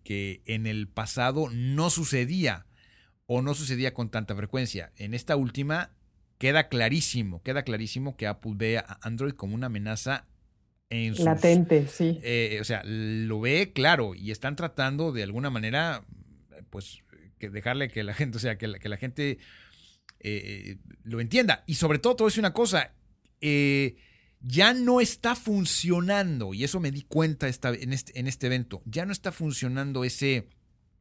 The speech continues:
Speaker 1: halo mágico, ese, eh,
Speaker 2: Ya no hay efecto guau,
Speaker 1: Sí,
Speaker 2: o
Speaker 1: sí,
Speaker 2: sea,
Speaker 1: sí,
Speaker 2: es lo
Speaker 1: o
Speaker 2: que
Speaker 1: sea,
Speaker 2: decías.
Speaker 1: claro, claro. Y sobre todo, ese reality distortion field que tenía Steve Jobs, en donde decía, "Esto es maravilloso", todo el mundo, todo el mundo decía, "Sí, sí es maravilloso".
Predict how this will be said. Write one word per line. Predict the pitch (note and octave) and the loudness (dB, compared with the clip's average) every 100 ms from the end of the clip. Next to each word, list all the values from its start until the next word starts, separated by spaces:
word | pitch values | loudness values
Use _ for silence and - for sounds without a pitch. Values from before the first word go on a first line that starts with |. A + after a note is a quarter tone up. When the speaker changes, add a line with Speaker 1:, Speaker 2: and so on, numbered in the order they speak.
| _ _ - | _ _ -6
Speaker 1:
halo | A#2+ C3 C#3 C3 | 2 4 6 4
mágico, | A2+ A#2 F#2 - A#2 - G#2+ | 2 -2 -4 -8 -10 -8 -6
ese, | A#2 D3+ C#3 - - - - - | -2 0 0 -2 -16 -20 -20 -14
eh, | - A2 - | -2 2 4
Speaker 2:
Ya | F#3+ | 6
no | A3+ | 8
hay | A3+ | 8
efecto | - G3+ - G3+ | 6 0 0 0
guau, | F#3 G3+ G#3+ | 4 4 4
Speaker 1:
Sí, | D#3+ F3+ | 4 4
Speaker 2:
o | |
Speaker 1:
sí, | D#3 | 6
Speaker 2:
sea, | E3 | 6
Speaker 1:
sí, | F3+ | 6
Speaker 2:
es | F3 | 6
lo | |
Speaker 1:
o | |
Speaker 2:
que | G3 | 6
Speaker 1:
sea, | F3+ | 6
Speaker 2:
decías. | C#3 A#3 G3+ D3+ | 6 4 2 4
Speaker 1:
claro, | D3+ C#3+ | 4 4
claro. | A#2+ C3+ - | 4 0 0
Y | - | -2
sobre | C3+ C#3+ C3+ | 2 2 2
todo, | G3+ G3 | 0 0
ese | F#3+ A3 | 0 0
reality | F#3 D3 D3 E3 F3+ D3+ | 2 0 0 0 -2 -4
distortion | C3 B2 - D3+ D3 D3 C3 | -4 -4 0 0 2 0 -2
field | - C#3 C3+ C3 | -4 -2 -2 -2
que | - | -6
tenía | G2+ A#2 B2 | -6 -4 -4
Steve | A#2 B2+ G#2+ | -4 -6 -4
Jobs, | A#2 G#2+ | -4 -4
en | G#2 | -6
donde | G2+ G2+ | -8 -8
decía, | G2 A#2+ A2 - - - _ - | -6 -2 -2 -4 -14 -20 _ -4
"Esto | G3+ F3+ - D#3 C#3 | 0 2 0 -2 0
es | C#3+ A#2+ | 0 0
maravilloso", | A#2 A2 A#2 - | -2 -2 -4 -4
todo | A#2+ | -4
el | |
mundo, | A2+ A2 F#2+ - _ | -4 -4 -8 -14 _
todo | C3 | -4
el | B2 | -2
mundo | B2 A2+ | -2 -4
decía, | G#2 G#2 | -4 -6
"Sí, | F#2 G2 G#2 G2+ G2+ | -6 -6 -6 -6 -6
sí | - G2 | -8 -6
es | G#2 | -6
maravilloso". | G#2 F2+ F2+ G#2+ A2+ D#3+ B3+ | -6 -8 -8 -6 -2 -4 -4